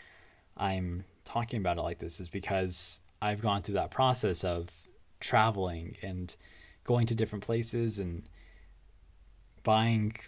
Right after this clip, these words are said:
apartments or renting apartments that I can't really afford to rent, and it's really not my money anyway.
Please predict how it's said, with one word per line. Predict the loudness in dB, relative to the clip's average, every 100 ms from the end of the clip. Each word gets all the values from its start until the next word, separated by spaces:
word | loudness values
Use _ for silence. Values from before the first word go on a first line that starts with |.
| -20 _ -10
apartments | -6 2 2 4 0 0 -2
or | 0 0
renting | 2 0 0
apartments | -2 0 0 0 -2 0
that | 0 -2
I |
can't | -6 -4 -2
really | 0 0
afford | 0 0 0 2
to | -2
rent, | -4 -2 -2 -2
and | -4
it's | -4 -6 0
really | 2 4 2
not | 0 0
my | 0 -2
money | -2 -4 -4 -4 -6
anyway. | -6 -2 0 -2 -2